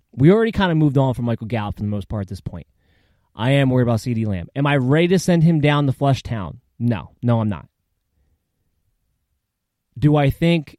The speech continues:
depending on whether Andy Dalton's able to play next week, am I going to question whether or not I can even play CeeDee Lamb?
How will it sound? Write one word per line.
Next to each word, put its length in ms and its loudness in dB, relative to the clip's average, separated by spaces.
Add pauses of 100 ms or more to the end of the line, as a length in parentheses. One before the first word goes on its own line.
depending 420 0
on 180 0
whether 220 0
Andy 240 0
Dalton's 360 0
able 180 0
to 60 -8
play 240 -2
next 260 -4
week, 340 -2 (440)
am 160 -2
I 160 0
going 280 -2
to 60 -4
question 500 -4
whether 200 -2
or 60 0
not 200 -4
I 120 -6
can 160 -4
even 220 -4
play 280 -4
CeeDee 380 -6
Lamb? 360 0